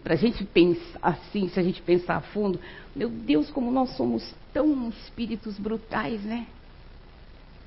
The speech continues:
Porque, meu Deus, olha, ele tem um, ele trouxe tudo pra nós.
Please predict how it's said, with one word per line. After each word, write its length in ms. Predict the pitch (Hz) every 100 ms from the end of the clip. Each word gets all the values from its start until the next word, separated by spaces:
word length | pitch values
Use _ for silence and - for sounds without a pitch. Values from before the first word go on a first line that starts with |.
| - - - - - - - - - - - - -
Porque, 240 | 247 -
meu 180 | 277 262
Deus, 340 | 208 277 277 269
olha, 160 | 262
ele 180 | 254 233
tem 260 | - 254 254
um, 200 | 240 233 - - - - - - - -
ele 180 | 277
trouxe 340 | 247 294 294 311
tudo 460 | - - 247 247
pra 220 | 202 196 185
nós. 360 | 160 147 143